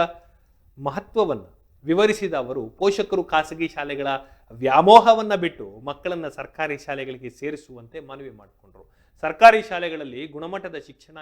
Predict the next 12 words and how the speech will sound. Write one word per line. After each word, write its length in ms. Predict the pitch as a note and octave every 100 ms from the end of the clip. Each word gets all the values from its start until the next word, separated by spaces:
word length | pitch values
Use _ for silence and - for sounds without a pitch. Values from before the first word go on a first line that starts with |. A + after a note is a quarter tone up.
| C#3+
ನೀಡ್-, 440 | C#3 - _ C#3
ನೀಡಲಾಗ್ತಾ 600 | F3 F#3 D3+ C3 _ A#2+
ಇದ್ದು, 380 | A2+ A2 E3+ G#3+ _ _
ಇಲ್ಲಿನ 260 | F#3 G#3 G3
ಶಿಕ್ಷಕರು 600 | E3+ F3 - G#3 A3+ A3+
ಮಕ್ಕಳ 340 | F3+ - F3
ಭವಿಷ್ಯಕ್ಕಾಗಿ 680 | D#3 D#3 E3 - E3+ D#3 D3+
ಶ್ರಮಿಸ್ತಾ 520 | E3 - E3 G3 G3 C#3
ಇದ್ದಾರೆ. 400 | G#2 F2+ _ _ _ _ -
ಮಕ್ಕಳನ್ನ 460 | D#3 G3 F#3 D3+
ಸರ್ಕಾರಿ 460 | E3 D3 - D#3 D3
ಶಾಲೆಗೆ 520 | - C3+ C3+ C#3+ -